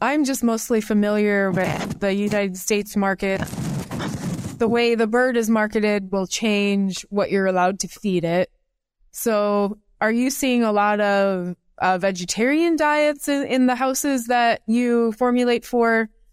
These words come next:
Are you seeing a preference for, you know, natural ingredients, if you will, um, that are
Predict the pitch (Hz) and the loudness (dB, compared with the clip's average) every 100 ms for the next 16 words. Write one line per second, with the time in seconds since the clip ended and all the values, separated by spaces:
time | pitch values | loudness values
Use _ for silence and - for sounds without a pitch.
0 | _ _ 208 214 220 208 247 233 202 - | _ _ -2 0 0 0 0 2 0 -2
1 | 233 214 240 220 214 - 226 214 208 202 | -4 0 0 0 -2 -4 0 2 2 0
2 | 202 190 185 190 202 208 214 226 226 226 | 0 0 0 0 0 -2 -2 0 2 2
3 | 226 233 240 233 247 277 302 320 320 330 | 0 -2 -2 0 2 0 0 0 0 0
4 | 311 - 294 294 285 285 294 - _ _ | -4 0 0 2 2 2 0 -4 _ _
5 | _ _ 240 240 233 226 214 - 240 233 | _ _ -2 0 2 2 0 0 -2 0
6 | 233 | 0